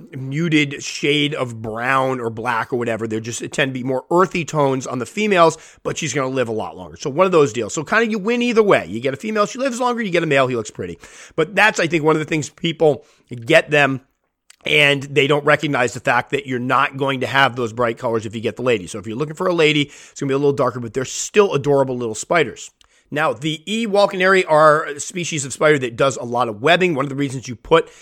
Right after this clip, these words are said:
the sphagnum moss in there and the leaves, if you want, is because it gives them, they'll get into that sphagnum moss and they'll make a little burrow, start webbing in there, and they start webbing the whole bottom of this. So mine, when I went to rehouse it, had webbed up quite a bit, had several entrances and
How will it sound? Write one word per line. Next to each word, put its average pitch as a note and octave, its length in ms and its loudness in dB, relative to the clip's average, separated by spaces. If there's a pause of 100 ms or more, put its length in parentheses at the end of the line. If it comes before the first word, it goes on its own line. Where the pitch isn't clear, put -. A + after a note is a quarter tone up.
(220)
the B2 80 -6
sphagnum D3+ 460 0
moss C#3+ 260 0
in C#3+ 160 -4
there C#3 320 0 (320)
and D3+ 360 2
the C3+ 200 -12
leaves, E3 380 -2
if E3 120 -8
you F3 80 -4
want, E3 320 0
is C3 120 -6
because C3+ 300 -2
it A#2+ 120 -6
gives C#3+ 240 -2
them, D#3+ 120 -2
they'll C3 120 4
get C#3+ 240 2
into E3 200 -2
that C3+ 180 0
sphagnum D3+ 460 0
moss F3 300 2 (320)
and B2 160 -4
they'll A#2+ 100 0
make C3+ 180 2
a - 20 -2
little C#3+ 160 0
burrow, C#3+ 280 4
start C3 260 -2
webbing C#3 300 2
in D3+ 100 0
there, E3 180 2
and B2 80 -6
they A#2 80 -2
start A#2+ 540 -4
webbing D3 340 2
the B2+ 60 -2
whole C3+ 280 0
bottom A#2+ 360 -2
of F2+ 40 -12
this. D#2 120 -14
So A#2 100 -6
mine, D#3+ 500 0
when D#3 120 0
I C#3+ 60 0
went C#3+ 160 -2
to D3+ 60 -6
rehouse C3+ 320 0
it, C3+ 60 -4
had A2+ 220 -4
webbed B2+ 240 0
up G#2 160 -4 (320)
quite G#3+ 280 4
a G3+ 40 4
bit, F3 200 6
had B2+ 300 -6
several F#3 640 2
entrances D#3 680 -4
and A2 180 -12